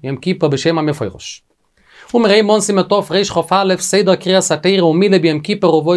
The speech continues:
ובו ובו סעיפים. זאגט דער מחבר סעיף אלף, מוציאים שני ספרים אויף קריאת התורה. בו ראשון, קוראים שישה. מיר לערנען מער ווי יעדער יום טוב, יום טוב לערנט מען נאר פינף, שבת איז זיבן,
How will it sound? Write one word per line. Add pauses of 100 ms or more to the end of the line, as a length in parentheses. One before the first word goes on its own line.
(540)
ובו
ובו
סעיפים. (680)
זאגט
דער
מחבר
סעיף
אלף,
מוציאים
שני
ספרים
אויף
קריאת
התורה. (680)
בו
ראשון,
קוראים
שישה. (760)
מיר
לערנען
מער
ווי
יעדער
יום
טוב, (400)
יום
טוב
לערנט
מען
נאר
פינף,
שבת
איז
זיבן,